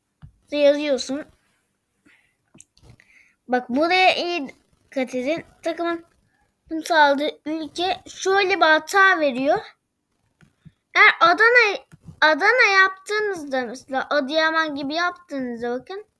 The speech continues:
On, bak yok, Batman oldu. Bak. Adana yaptığınızda hata veriyor.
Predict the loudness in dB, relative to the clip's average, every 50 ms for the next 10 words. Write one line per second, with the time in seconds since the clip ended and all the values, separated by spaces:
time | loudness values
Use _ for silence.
0 | _ _ _ _ _ _ _ _ _ _ _ -6 -4 -4 -2 -2 -2 -4 -4 -6
1 | -8 _ _ _ _ _ _ _ _ _ _ _ -8 -8 -8 -8 -8 _ _ _
2 | -8 -6 -6 -6 -6 _ _ _ _ _ -20 -16 -14 -12 -12 -12 -12 -10 -10 -8
3 | -8 -8 -10 -12 -14 -14 -16 -16 -18 -20 _ _ _ _ _ _ _ _ _ _
4 | _ _ _ _ _ _ _ _ _ _ _ _ _ _ _ _ _ _ _ _
5 | _ _ _ _ _ _ _ _ _ _ _ _ _ _ _ _ _ _ _ _
6 | _ _ _ _ _ _ _ _ _ -20 -20 -20 _ _ -14 -14 -14 -14 -18 -20
7 | _ _ _ _ _ _ _ _ _ _ _ _ _ _ _ _ _ _ _ _
8 | _ _ -20 _ _ _ _ _ _ _ -18 -6 0 2 2 4 4 4 2 4
9 | 6 6 6 4 4 -2 -6 -4 -2 -2 -2 0 4 4 4 4 4 2 2 4
10 | 4 2 2 0 -2 -2 -6 -8 -10 -10